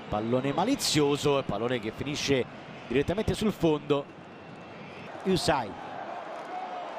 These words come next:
Guendouzi, sbaglia, mette il pallone ancora dalle parti di Cancellieri in area, Cancellieri blocca ancora, Cancellieri, Caputo, e pallone che finisce fuori, Mandas! Cosa ha preso?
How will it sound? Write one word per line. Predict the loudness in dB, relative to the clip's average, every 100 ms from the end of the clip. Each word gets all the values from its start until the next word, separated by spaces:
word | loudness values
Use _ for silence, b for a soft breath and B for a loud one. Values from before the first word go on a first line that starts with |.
| 0
Guendouzi, | 2 4 0 0 -2 -4 -6 -10 -10 -12 -10 -10 -8 -8 -6 -6 -4 -4 -4 -4 -6 -6
sbaglia, | 0 2 2 0 0 2 2
mette | 0 0
il | -2
pallone | 2 2 4 2 2 0 -4 -8 -10 -4
ancora | 2 4
dalle | 4
parti | 2 0 -2
di |
Cancellieri | -2 -2 0 0 2 4 4 4 6 6 4
in | 4
area, | 2 4 2
Cancellieri | 0 -2 2 2 4 4
blocca | 4 2 2
ancora, | 2 2
Cancellieri, | 0 0 0 4 4 4
Caputo, | 4 2 4 4 6 6 4 0 -8 -10 -6 0
e | 0
pallone | 2 4 4 4
che | 2 0
finisce | 2 2 4 4
fuori, | 6 4 4
Mandas! | 4 4 4 2 2 0 2 4 4 2 -2 -6 -6 -6 -6 -6 -6 -6 0
Cosa | 4 4 4 2 0
ha |
preso? | 2 4 4 4 2 2